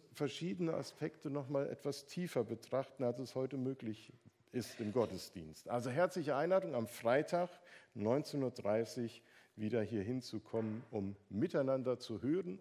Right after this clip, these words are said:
und miteinander zu sprechen. Wir hören auf Gott,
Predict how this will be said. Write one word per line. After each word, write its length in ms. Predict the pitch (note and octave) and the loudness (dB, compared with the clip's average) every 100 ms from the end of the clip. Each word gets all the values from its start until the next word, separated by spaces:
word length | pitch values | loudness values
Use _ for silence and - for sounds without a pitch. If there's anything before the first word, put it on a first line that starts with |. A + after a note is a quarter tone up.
| - | -2
und 280 | A3+ A#3 | -2 -2
miteinander 500 | C3+ - B2+ B2 B2 | -6 -4 -2 0 -2
zu 140 | A#2 C#3 | -4 -8
sprechen. 440 | - - A2 - - _ _ _ _ _ _ _ _ _ _ _ _ _ _ _ _ _ _ _ _ _ _ - - - - - | -12 -16 -16 -18 -20 _ _ _ _ _ _ _ _ _ _ _ _ _ _ _ _ _ _ _ _ _ _ -20 -20 -20 -20 -2
Wir 140 | C3+ | 2
hören 320 | C3+ G3 F#3 D#3 | 6 6 4 2
auf 260 | C3+ - | 0 0
Gott, 320 | B2 G#2+ - | -2 -2 -4